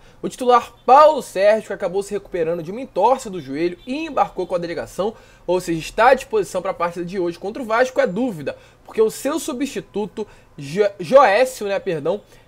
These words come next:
vem realmente agradando bastante a comissão técnica e a torcida do Sampaio. Então há essa dúvida: se o Paulo Sérgio vai entrar como titular após ser desfalque na última rodada ou o Joécio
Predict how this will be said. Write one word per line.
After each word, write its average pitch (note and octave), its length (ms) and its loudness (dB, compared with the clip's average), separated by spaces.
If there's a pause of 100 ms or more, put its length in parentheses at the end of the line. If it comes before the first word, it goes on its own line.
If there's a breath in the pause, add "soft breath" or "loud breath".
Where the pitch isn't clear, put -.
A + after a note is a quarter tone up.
vem B3 380 -2
realmente A#3 600 -2
agradando G3 440 -2
bastante B3+ 720 -2
a A3 40 2
comissão G3+ 420 -8
técnica G#3 500 -4
e G#3 40 -2
a G3 40 0
torcida G3+ 460 -6
do G3 80 -12
Sampaio. D#3 480 -4 (280 soft breath)
Então A#3+ 320 0
há C4+ 320 6
essa B3+ 300 0
dúvida: F3 400 -6 (180 soft breath)
se - 140 -12
o - 40 -8
Paulo G#3+ 220 2
Sérgio D#3+ 540 -2
vai B3 240 6
entrar A3 240 -2
como G3+ 180 -10
titular G3+ 400 2
após F3+ 300 -2
ser G3 140 -6
desfalque E3 360 -4
na E3 60 -4
última D#3+ 240 -6
rodada F3 480 -2 (260 loud breath)
ou B3+ 300 4
o A#3+ 140 -4
Joécio F3 560 0